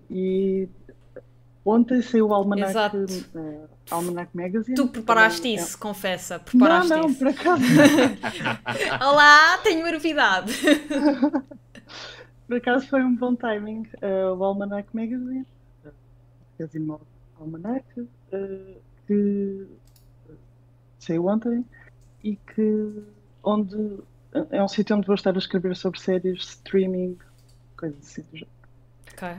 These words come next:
Speaker 1: Sobre a minha relação com a Marvel, eu vejo todos os filmes no cinema desde que saíram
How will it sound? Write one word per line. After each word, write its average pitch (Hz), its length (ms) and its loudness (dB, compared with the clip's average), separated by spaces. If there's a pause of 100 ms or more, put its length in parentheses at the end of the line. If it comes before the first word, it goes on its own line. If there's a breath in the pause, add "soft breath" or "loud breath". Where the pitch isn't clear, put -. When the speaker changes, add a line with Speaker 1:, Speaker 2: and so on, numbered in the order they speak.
(100)
Speaker 1:
Sobre 233 460 2
a - 20 6
minha 240 200 8
relação 226 420 0
com 220 180 -4
a 214 60 2
Marvel, 139 680 -2 (100)
eu 180 800 -8 (1300)
vejo 185 240 -4
todos 190 160 0
os 185 100 -4
filmes 185 340 -2
no 190 120 -4
cinema 185 420 -6
desde 180 320 -4
que - 300 -20
saíram 226 420 -2